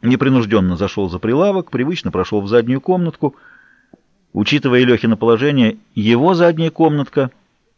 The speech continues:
в отличие от других, никак не могла именоваться закромами. Всё, что здесь имелось из невыставлявшегося на витрины, было опять-таки мелочёвкой.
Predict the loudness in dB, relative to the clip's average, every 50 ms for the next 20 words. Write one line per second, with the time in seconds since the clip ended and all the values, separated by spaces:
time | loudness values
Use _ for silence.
0 | _ -4 -2 0 0 0 -2 -2 0 2 2 2 2 0 -2 -2 -2 -4 -4 -2
1 | 0 0 0 2 2 0 0 0 -2 -2 -2 -2 -4 -4 -4 -4 -2 -2 -2 -2
2 | -4 -6 -6 -8 -10 -10 -8 -6 -6 -6 -6 -8 -10 -12 -16 _ _ _ _ _
3 | _ _ _ _ _ _ _ _ _ -8 -2 2 2 2 2 2 0 0 0 2
4 | 0 0 0 0 0 -2 0 2 2 2 0 0 -4 -10 -20 -20 _ _ _ _
5 | _ _ _ _ _ _ -2 0 0 2 2 2 2 2 2 4 4 6 6 6
6 | 4 4 2 -2 -4 -2 0 2 2 4 2 2 0 -2 -2 0 0 0 0 0
7 | 0 0 0 0 0 -2 -4 -6 -6 -6 -4 -2 0 0 -2 -2 0 0 -2 -2
8 | -2 -6 -20 -20